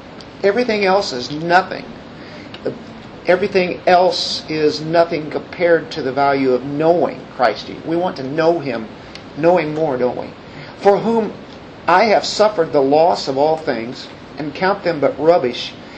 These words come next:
so that I may gain Christ, and may be found in him, not having a righteousness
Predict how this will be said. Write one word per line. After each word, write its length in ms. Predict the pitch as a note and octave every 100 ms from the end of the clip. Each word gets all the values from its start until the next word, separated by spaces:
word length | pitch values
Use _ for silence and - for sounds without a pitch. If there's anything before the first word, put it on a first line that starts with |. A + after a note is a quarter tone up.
| -
so 180 | - E3
that 120 | D#3+
I 80 | D#3+
may 180 | E3+ D3+
gain 400 | D#3 E3 D3 C3
Christ, 640 | - E3+ D3+ A2+ - - - - - - - - - - -
and 140 | D3+
may 100 | E3+
be 160 | E3+ F3+
found 360 | F3+ F3 F3+ E3+
in 120 | D#3+
him, 340 | F#3 G3+ C#3+
not 180 | D#3+ F3
having 280 | F3+ E3 C#3+
a 60 |
righteousness 1040 | C3 C#3 F#3 B3 A#3+ G3 - F#3+ F3+ -